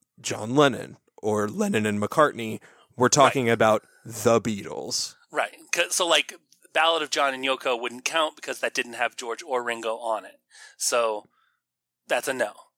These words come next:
Speaker 2: I think it needs to be at least credited to all four Beatles. I know sometimes Paul was like, "Hey, Ringo, let me, let me take a, a spin on the old drum,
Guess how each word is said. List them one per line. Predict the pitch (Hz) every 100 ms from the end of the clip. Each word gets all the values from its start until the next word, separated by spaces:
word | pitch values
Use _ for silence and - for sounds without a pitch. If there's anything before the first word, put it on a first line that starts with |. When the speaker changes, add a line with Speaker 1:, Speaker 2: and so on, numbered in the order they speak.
| _
Speaker 2:
I | 143
think | 143 135
it | 147
needs | 135 143
to |
be | 135 127 120 - - - _
at | - 151
least | 147 190 185 - - _ _ _ _
credited | - 196 175 160 139 123 123 - _ _ _ _
to | - - 135 123 131
all | 139 120
four | 117 127 117
Beatles. | 110 107
I | 127
know | 147
sometimes | 135 147 135 131
Paul | - 127 120
was | 117 131
like, | 117 113 - - - _ _ _ _ _
"Hey, | - 135
Ringo, | 127 127 123
let | 120 120
me, | 120 120 -
let | 135
me | 123
take | 131 123
a, | 117 -
a | 120
spin | - - 123
on | 120 117
the | 117
old | 117 117 110 110 - - _ _ _ _ _ -
drum, | 127 117 113 110